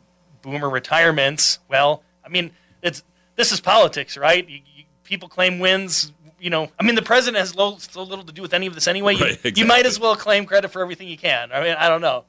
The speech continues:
Speaker 2: One, one other thing here. We got two minutes, and I, I'm gonna have the governor on later t-, this week, but, uh,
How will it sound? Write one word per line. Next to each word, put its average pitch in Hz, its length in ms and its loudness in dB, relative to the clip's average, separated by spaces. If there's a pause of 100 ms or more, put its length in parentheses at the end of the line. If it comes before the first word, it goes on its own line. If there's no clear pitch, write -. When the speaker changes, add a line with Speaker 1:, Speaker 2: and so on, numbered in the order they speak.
Speaker 2:
One, 151 220 -2
one 135 240 -2
other 127 180 0
thing 95 240 -2
here. 95 120 -2
We 90 120 -4
got 98 160 0
two 123 140 -2
minutes, 92 300 -2
and 82 140 0
I, 80 160 -4
I'm 101 240 0
gonna 113 140 -2
have 101 160 -2
the 92 60 -2
governor 92 340 0
on 82 120 -2
later 80 220 -2
t-, - 140 -14 (120)
this 82 240 -6
week, 85 320 -4
but, 80 220 -4 (560)
uh, 92 360 0